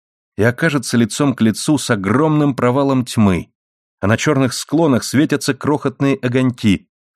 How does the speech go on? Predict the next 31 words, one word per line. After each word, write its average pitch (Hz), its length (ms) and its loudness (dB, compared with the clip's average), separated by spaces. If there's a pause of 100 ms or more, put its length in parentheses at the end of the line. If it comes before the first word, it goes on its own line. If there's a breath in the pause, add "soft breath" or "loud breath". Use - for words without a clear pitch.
а 82 80 -2
в - 60 -14
самом 127 360 0
низу, 101 400 2
у - 80 -6
подножья 87 560 -2
ночи, 98 560 -4 (380)
неровный 127 800 0
отсвет 113 420 -4
шахты. - 600 -6 (680)
Таинственно 92 640 -2
все - 420 -4
и 107 60 -4
грозно. 85 640 -8 (800)
Неровный 131 640 0
отсвет - 720 -6
шахты. - 640 -6 (640)
Почему 131 320 -2
он 123 100 0
так - 220 -6
истерзан? - 720 -6 (480)
Совсем 120 480 -2
сбит 104 240 0
с - 160 -12
толку, 110 340 -2
не 110 140 2
в - 80 -8
силах 131 340 2
двинуться 123 420 0
с - 120 -8
места. - 480 -4